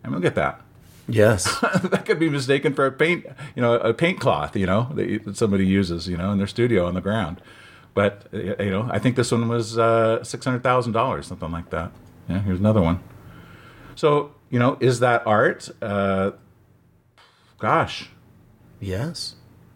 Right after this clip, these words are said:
Speaker 1: It sure could be considered to be art, you know, and, and, you know, and that's another thing is, ar-, you know, is art good, or can there, can there be bad art?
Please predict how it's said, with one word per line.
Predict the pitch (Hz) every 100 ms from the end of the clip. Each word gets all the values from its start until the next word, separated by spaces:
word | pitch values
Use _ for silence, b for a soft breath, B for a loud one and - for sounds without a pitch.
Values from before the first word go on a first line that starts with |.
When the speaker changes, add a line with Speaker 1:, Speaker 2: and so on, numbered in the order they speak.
| - -
Speaker 1:
It | 107 107
sure | - 117
could | 117 - 151 147
be | 139
considered | 151 113 123 107 98
to |
be | 95 98
art, | 90 117 - -
you | -
know, | 92 101
and, | 127 156 180 B
and, | 170
you | 208
know, | 269 269
and | 190
that's | 269
another | - 269 233
thing | - 104 98
is, | 135 120
ar-, | - - B B B
you | 139
know, | 120 139 - _ -
is | 151 - - - - -
art | 151 170 120
good, | 104 120 135 196 214 - _ _
or | - 175 180
can | - 180
there, | -
can | 135
there | 113
be | 110
bad | 101 98 107 123
art? | - 151 185 -